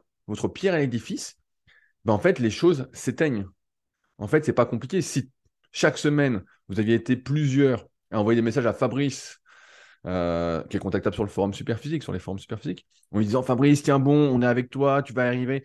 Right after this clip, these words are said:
en lui envoyant plein de bonnes ondes, il se serait sans doute senti indispensable, il se serait senti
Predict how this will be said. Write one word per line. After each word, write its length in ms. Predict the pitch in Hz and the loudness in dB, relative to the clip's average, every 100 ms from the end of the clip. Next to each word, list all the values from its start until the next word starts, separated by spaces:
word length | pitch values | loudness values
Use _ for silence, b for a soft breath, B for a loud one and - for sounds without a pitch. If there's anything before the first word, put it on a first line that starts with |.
| b | b
en 80 | - | -2
lui 60 | 113 | 2
envoyant 140 | 120 | 2
plein 120 | 135 | 4
de 60 | 131 | 4
bonnes 260 | 120 120 160 | 4 4 2
ondes, 220 | 202 - _ _ _ _ | 0 -4 _ _ _ _
il 80 | 110 | -10
se 120 | 127 | -6
serait 140 | 120 127 | -2 0
sans 140 | 127 | 0
doute 120 | 123 | -2
senti 480 | - 117 - 165 190 _ _ _ _ _ _ | -2 -4 -4 -8 -8 _ _ _ _ _ _
indispensable, 800 | 131 123 127 - 139 131 139 113 - | 2 4 2 0 2 4 4 2 -2
il 60 | |
se 80 | 107 | -10
serait 120 | 107 | -6
senti 380 | 117 123 143 147 | -4 -4 -4 -10